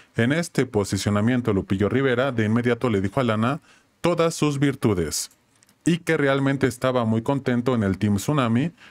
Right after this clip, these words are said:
porque lo aceptaron como si hubiera entrado desde el primer día con ellos. Ante esto, una vez que dijo todo esto y que agradeció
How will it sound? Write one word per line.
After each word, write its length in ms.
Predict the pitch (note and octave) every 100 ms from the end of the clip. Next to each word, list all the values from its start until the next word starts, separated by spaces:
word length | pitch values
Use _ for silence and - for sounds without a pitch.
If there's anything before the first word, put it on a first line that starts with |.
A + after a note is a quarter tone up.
| _ -
porque 300 | D#3+ D#3+ C3+
lo 80 |
aceptaron 540 | G#2 B2 A#2 B2+ B2+ C3
como 260 | A#2 G2
si 140 | F#2+ A2
hubiera 260 | G2+ B2
entrado 400 | C3+ C3 B2+ B2
desde 260 | A#2 F#2+ F#2+
el 60 | F#2+
primer 340 | G2 A2+ A#2+
día 200 | A#2+ A#2
con 180 | - G2
ellos. 360 | E2+ - - - - - -
Ante 380 | B2 D3 E3 E3
esto, 200 | E3 D#3+
una 160 | D#3
vez 180 | C#3+ C#3+
que 120 | -
dijo 220 | B2 B2 A#2
todo 260 | B2 C3+
esto 260 | C3 B2 A#2
y 20 |
que 120 | -
agradeció 680 | F#2 F#2 F#2+ F#2 B2 A#2+